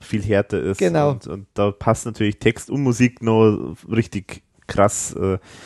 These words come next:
Speaker 1: gehen richtig krass auf die zwölf sozusagen.
Speaker 2: Ja, und der Klaus, der singt das schon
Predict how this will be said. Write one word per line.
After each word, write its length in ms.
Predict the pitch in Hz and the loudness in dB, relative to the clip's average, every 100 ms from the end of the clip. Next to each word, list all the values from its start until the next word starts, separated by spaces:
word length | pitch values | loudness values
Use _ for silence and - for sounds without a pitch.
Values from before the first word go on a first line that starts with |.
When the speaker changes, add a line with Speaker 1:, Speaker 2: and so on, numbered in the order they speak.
| - - - - _ | -20 -20 -20 -20 _
Speaker 1:
gehen 180 | - 107 | -4 0
richtig 300 | 110 113 120 | 2 2 -2
krass 280 | - 104 - | 2 2 2
auf 180 | - - | -4 -6
die 380 | 104 98 95 95 | -2 0 0 -4
zwölf 300 | - 95 - | -2 -2 -2
sozusagen. 540 | - - - 90 101 - | -10 -16 -10 -10 -10 -4
Speaker 2:
Ja, 80 | 240 | -2
und 100 | 247 | 0
der 80 | 202 | 0
Klaus, 340 | 160 170 233 | 2 2 0
der 140 | 240 175 | 0 0
singt 280 | 269 285 247 | 0 0 0
das 120 | - | 0
schon 160 | 170 | 0